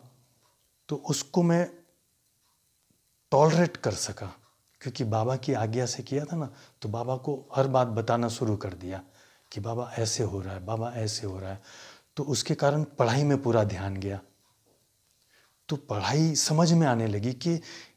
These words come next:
ये, ये पॉइंट इन बातों को काटती है।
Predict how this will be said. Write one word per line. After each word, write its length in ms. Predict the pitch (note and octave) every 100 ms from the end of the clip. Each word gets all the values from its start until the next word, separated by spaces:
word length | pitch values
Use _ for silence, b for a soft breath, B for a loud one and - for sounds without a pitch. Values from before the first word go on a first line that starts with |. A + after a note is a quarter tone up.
| -
ये, 220 | A2+ C#3
ये 160 | E3 F3+
पॉइंट 440 | F3+ B2+ D3+ F#3+ - _ _ _
इन 200 | E3 D#3
बातों 320 | B2+ A#2+ C3+ C3+
को 120 | E3+
काटती 560 | - E3 E3 - D#3+
है। 260 | G2 F2